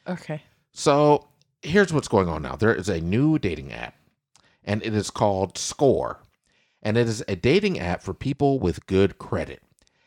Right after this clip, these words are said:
Speaker 2: And it
Speaker 1: Mm-hmm.
Speaker 2: requires users to have a score of six seventy-five and above to join.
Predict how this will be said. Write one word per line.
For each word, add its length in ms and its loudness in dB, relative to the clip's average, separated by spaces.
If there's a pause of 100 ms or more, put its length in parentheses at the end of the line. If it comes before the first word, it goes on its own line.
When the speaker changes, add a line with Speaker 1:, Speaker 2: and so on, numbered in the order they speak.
(120)
Speaker 2:
And 200 2
it 100 4
Speaker 1:
Mm-hmm. 200 0
Speaker 2:
requires 580 4
users 360 0
to 80 -2
have 360 -2
a 80 -4
score 480 2
of 200 -8
six 380 -6
seventy-five 800 0
and 80 -6
above 500 -6 (320)
to 160 -4
join. 360 -8